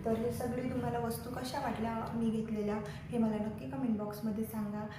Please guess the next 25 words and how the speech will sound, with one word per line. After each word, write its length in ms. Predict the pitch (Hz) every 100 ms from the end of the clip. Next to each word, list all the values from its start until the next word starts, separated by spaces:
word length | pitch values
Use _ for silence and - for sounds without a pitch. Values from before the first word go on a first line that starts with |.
| -
आणि 220 | 226 214 214
प्लीज 360 | 220 233 254
माझे 300 | 269 220 220
ब्लॉग 220 | 214 214 220 -
तुम्हाला 280 | 220 208
आवडत 400 | 208 202 208 240
असतील 380 | 208 - 220 202
तर 100 | 208
प्लीज 340 | 208 214 233 269
माझ्या 300 | 277 220 214
चॅनलला 480 | 214 208 208 208 214 - - -
सबस्क्राईब 460 | 220 214 - 226 233 -
करा 200 | 214 - - -
आणि 220 | - 220 226
बेल 240 | 233 220
आयकॉनवर 520 | 208 208 214 226 247
प्रेस 400 | - - 330 -
करा. 220 | - 226 220 - -
आणि 220 | 220 220
आजचा 340 | 233 202 - 277
व्हिडिओ 340 | 269 208 220
बघितल्याबद्दल 720 | 214 202 214 214 202 190 247
खूप 340 | - 311 320 -
खूप 200 | 302 262
धन्यवाद. 500 | 226 208 208 208